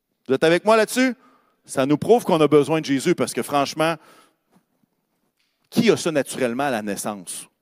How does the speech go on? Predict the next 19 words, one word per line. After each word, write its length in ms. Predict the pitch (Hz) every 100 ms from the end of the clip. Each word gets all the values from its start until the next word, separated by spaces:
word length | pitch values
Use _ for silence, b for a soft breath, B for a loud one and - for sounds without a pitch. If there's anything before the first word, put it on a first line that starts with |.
| _ _ _ _ _ _ _ _ _ _ _ _ _ _ _ _ _ _ -
Personne. 560 | 165 175 - - 254 _ _ _ _ _ _
Personne. 380 | - - 90 - _ _ _ _ _ -
Personne. 340 | - - - _ _ _ _ _ _ _ _ _ _ _ _ _ _ _ -
Et, 300 | 123 127 - -
et 120 | 123
je 140 | 110 117
crois 280 | - 165
qu'on 600 | 175 127 127 131 - 98 104
a 100 | 104
ce, 340 | - 101 90 - _ _ b b b b b b b
ce 180 | - -
privilège-là 680 | 185 - 202 190 160 139 165
de 100 | 143
s'adresser, 600 | 120 151 139 127 120 156
de 100 | 120
prier 340 | - - 143 139
à 120 | 107
Dieu. « 260 | 95 113 117
Seigneur, 800 | - - 190 160 135 143 151